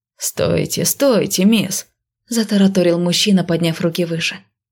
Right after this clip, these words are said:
«Я всё расскажу, честно». Я крепко сжала губы, продолжая смотреть на него требовательно и зло, и всё так же держать на мушке, только прицелилась получше, ожидая любого подвоха.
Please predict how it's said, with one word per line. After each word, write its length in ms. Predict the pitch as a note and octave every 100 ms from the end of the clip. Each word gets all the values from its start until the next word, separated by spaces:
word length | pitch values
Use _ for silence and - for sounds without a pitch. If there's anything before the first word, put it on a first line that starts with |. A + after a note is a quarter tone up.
| _
«Я 240 | - F3+ F3+
всё 280 | - A3+ F3+
расскажу, 560 | D#3 - F#3+ F#3 - - _
честно». 580 | - F3+ F#3+ - G3 - _ _ _ _ _ _ _ _
Я 180 | B3 A#3+
крепко 400 | A3 G#3 G3 F3
сжала 320 | E3 E3+ E3+
губы, 420 | E3+ F#3+ F#3+ F#3 - -
продолжая 480 | A#3+ A3 G3+ F#3+ F3+
смотреть 520 | G3 F3+ E3+ G3 F#3+
на 80 | F3+
него 240 | F3 F3
требовательно 720 | F3 G3+ G#3 F#3 F3+ F3+ F#3 F#3+
и 180 | G3+
зло, 380 | G#3+ G#3+ G3+ F#3+ - _ _
и 160 | - B3
всё 220 | G#3 F#3
так 260 | F3+ G3 F#3+
же 140 | E3+
держать 400 | E3+ F3 E3+ E3
на 120 | F#3+
мушке, 440 | G3 F#3+ - - - _ _ _
только 320 | - C4 A#3+ F#3+
прицелилась 680 | G3 F#3+ A#3 G#3+ F3+ F3
получше, 580 | - G#3+ A3 G3+ - F3 - _
ожидая 500 | C4+ A3 G3+ D#3+ E3
любого 400 | D#3+ D#3+ D#3+ D#3
подвоха. 600 | D#3+ F3 F3 F3+ - -